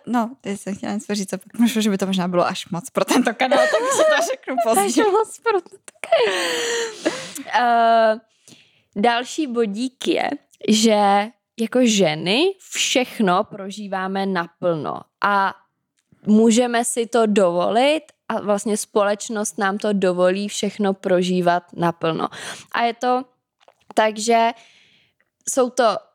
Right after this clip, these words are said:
Speaker 2: ty totálně hysterický scény, kdy přesně úplně out of nowhere na toho kluka třeba začneme řvát, prostě, že panika, že něco, anebo žárlivá scéna, že úplně zase z ničeho nic, anebo záchvat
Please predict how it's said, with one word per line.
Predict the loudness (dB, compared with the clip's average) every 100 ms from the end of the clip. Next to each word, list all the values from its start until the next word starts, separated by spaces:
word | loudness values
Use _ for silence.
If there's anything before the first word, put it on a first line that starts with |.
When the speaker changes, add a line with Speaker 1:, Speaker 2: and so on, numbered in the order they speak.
| _ _ _ _ -2
Speaker 2:
ty | 0
totálně | 0 0 0 0 -2
hysterický | -2 -2 -2 -4 0 0 -2 -4 -2
scény, | 0 -4 -6 -2 0 0 2 2
kdy | 0
přesně | 0 -2 -2 -2 -6
úplně | -8 -2 2 2 0
out | -2 -2 -4
of | -2
nowhere | 0 4 4 2
na | -2
toho | -4 0 2 2 0 0
kluka | 0 2 0
třeba | 0 0 0
začneme | -2 -4 -2 -2
řvát, | 0 0 2 0 -6
prostě, | -10 -10 -2 2 2 2
že | 0 -4
panika, | -2 -4 -4 -4 0 0
že | 2 2
něco, | 2 2 -2 0 2 4 0 -6 -16 -8
anebo | -6 0 -2 0 -2
žárlivá | 0 0 0 -2 -4 0 0
scéna, | 0 -4 0 2
že | 2 2
úplně | -2 0 2 2
zase | 0 -2 -4
z |
ničeho | -2 -2 -2 -4 -2
nic, | 0 2 0 0
anebo | 0 2 2
záchvat | 2 0 -2 -8